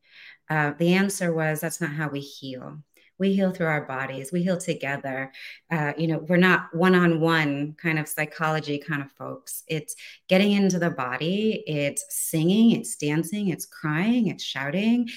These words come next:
it's communing. And, um, and I think meditation and being in silence is one tool. It's a tool I use all of the time. Um, however, I also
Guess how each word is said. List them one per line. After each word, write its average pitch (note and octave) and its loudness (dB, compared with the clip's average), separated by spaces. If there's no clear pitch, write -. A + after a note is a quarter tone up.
it's - -6
communing. F#3+ 2
And, D#3+ 0
um, D3 -4
and D3+ -2
I D#3+ -4
think D#3+ 0
meditation F#3 0
and D#3 2
being D#3 -2
in D#3 0
silence F3 -4
is D3 -4
one D3 0
tool. D#3+ -4
It's - -14
a D3 -8
tool D3 -8
I C3+ -6
use G3+ -6
all F3+ -2
of F#3+ 0
the G3 -6
time. G#3 -4
Um, D3+ 0
however, D#3 2
I D3+ -2
also D#3+ 2